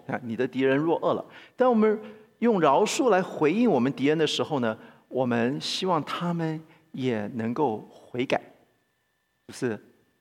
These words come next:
顶了一个炭火的盆子，代表悔改的意思。所以回到刚才那个问题，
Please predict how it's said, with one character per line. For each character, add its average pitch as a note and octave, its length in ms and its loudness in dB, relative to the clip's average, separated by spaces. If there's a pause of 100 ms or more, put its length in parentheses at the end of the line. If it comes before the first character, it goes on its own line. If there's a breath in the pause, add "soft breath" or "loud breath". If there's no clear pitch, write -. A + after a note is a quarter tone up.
顶 A2+ 160 -4
了 G2+ 100 -4
一 G#2+ 60 -2
个 A2 120 -2
炭 B2+ 320 -8
火 G#2+ 180 -18
的 G#2+ 100 -10
盆 G#2+ 260 -10
子， A#2 200 -10
代 C3 120 -2
表 G#2 160 -6
悔 A2+ 280 -12
改 G2+ 160 -8
的 G#2 80 -16
意 - 180 -16
思。 - 180 -18 (2750 loud breath)
所 A#3+ 240 2
以 D3 380 0 (380)
回 F3 120 2
到 G#3+ 220 4
刚 G#3 180 0
才 F#3 180 -2
那 E3+ 100 -2
个 D#3 100 -2
问 D3+ 220 0
题， G#2+ 340 -12